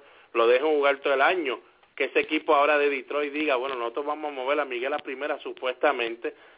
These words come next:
tenemos un novato que va para tercera, no sabemos si el novato va a hacer el trabajo en tercera base. Oye, me interesa ver ese Jordan Lennerton jugar en el Caribe y quién sabe llegar a una serie del Caribe,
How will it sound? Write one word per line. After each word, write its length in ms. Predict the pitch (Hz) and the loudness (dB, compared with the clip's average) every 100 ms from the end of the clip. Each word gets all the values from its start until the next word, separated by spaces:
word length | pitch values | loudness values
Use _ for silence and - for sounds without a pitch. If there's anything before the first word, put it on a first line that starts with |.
| _ | _
tenemos 320 | 107 117 135 | -4 0 2
un 120 | 147 143 | 2 4
novato 400 | 135 147 - 123 | 4 4 0 -2
que 80 | |
va 120 | 123 127 | 0 0
para 180 | 147 | 0
tercera, 580 | 139 120 - 208 151 - - - - | -2 -4 2 4 2 -2 -16 -20 -12
no 260 | 131 160 170 | -2 -2 2
sabemos 400 | 170 147 170 165 151 | 2 4 2 0 -2
si 60 | |
el 100 | 139 | -2
novato 360 | 127 123 139 143 | 0 2 2 2
va 80 | 131 | 0
a 40 | |
hacer 160 | 143 147 | 0 -6
el 100 | 143 | -2
trabajo 280 | 127 131 | 0 2
en 100 | 139 | 0
tercera 400 | 139 123 143 147 | -2 -6 -2 2
base. 440 | 147 170 147 135 - - _ _ - _ - | 4 4 2 -2 -6 -12 _ _ -20 _ -8
Oye, 260 | 127 139 117 | -2 0 0
me 160 | 110 | -2
interesa 560 | 107 - 110 117 120 127 | -10 -8 -4 -2 2 2
ver 160 | 127 131 | 2 0
ese 240 | 135 120 | -4 -4
Jordan 420 | 120 123 131 123 | -2 0 -2 -4
Lennerton 380 | 120 123 120 120 | -6 -8 -6 -6
jugar 400 | 113 110 117 123 - - - - | -4 -2 0 0 -2 -18 -14 -4
en 180 | 117 | 0
el 180 | 127 123 | 0 0
Caribe 460 | 123 113 123 139 120 | 2 2 2 0 -2
y 60 | 113 | -2
quién 260 | 120 120 | -4 0
sabe 240 | 135 135 127 | 0 0 0
llegar 240 | 117 123 | 2 0
a 40 | |
una 220 | 135 123 - | 0 -4 -4
serie 300 | 131 135 135 | -4 -2 -2
del 180 | 123 | -2
Caribe, 460 | 123 113 139 139 | -2 0 4 2